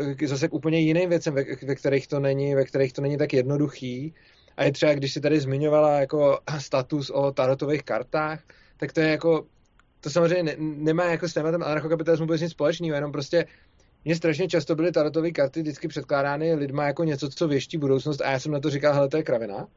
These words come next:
A zatím si v podstatě stojím, že co by nástroj k věštění budoucnosti je to kravina. Ale potom jsem vlastně pochopil, eh, že to může mít naprosto jiný účely k nějakému rozboru současné životní situace a že je jedno vlastně, jaká karta se ti tam otočí,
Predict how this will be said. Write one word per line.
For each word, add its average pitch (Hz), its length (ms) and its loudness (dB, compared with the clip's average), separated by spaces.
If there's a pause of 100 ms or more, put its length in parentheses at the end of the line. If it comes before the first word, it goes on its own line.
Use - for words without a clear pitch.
(420)
A 156 120 -2
zatím 165 240 2
si 170 120 -4
v 165 40 -8
podstatě 160 460 0
stojím, 135 360 0
že 147 120 -4
co 143 140 -6
by 151 100 0
nástroj 143 380 -4
k 139 60 -6
věštění 139 360 -4
budoucnosti 135 500 -2
je 123 60 4
to 147 120 -2
kravina. 123 440 -2 (440)
Ale 180 200 4
potom 175 260 0
jsem 196 140 -4
vlastně 180 300 -2
pochopil, 139 680 -4 (420)
eh, 139 260 -2
že 147 120 -2
to 175 100 -2
může 170 200 0
mít 185 140 0
naprosto 160 360 0
jiný 170 420 -2
účely 143 680 2
k - 100 -14
nějakému 156 560 0
rozboru 143 500 2
současné 156 640 -2
životní 139 400 0
situace 139 520 2
a 139 100 0
že 135 100 0
je 156 140 4
jedno 151 280 2
vlastně, 147 260 0
jaká 139 240 0
karta 127 280 -2
se 135 80 -8
ti 143 80 -6
tam 143 160 -2
otočí, 131 520 0